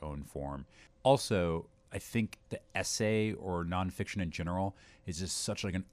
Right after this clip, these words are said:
open and fluid form itself that you can go in so many different directions. It's, like, the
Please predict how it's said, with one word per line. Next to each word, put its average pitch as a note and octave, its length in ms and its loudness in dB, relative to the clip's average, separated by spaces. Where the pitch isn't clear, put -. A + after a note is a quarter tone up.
open G2 540 0
and F2 160 -6
fluid G2 340 -2
form F#2 300 -2
itself F2 760 -2
that E2+ 220 2
you F#2 100 -2
can F#2+ 200 0
go G2 300 0
in F2 200 -2
so - 340 -2
many G2+ 160 2
different E2+ 320 -6
directions. D#2 640 -4
It's, D#2 240 -10
like, E2+ 220 -4
the - 80 -10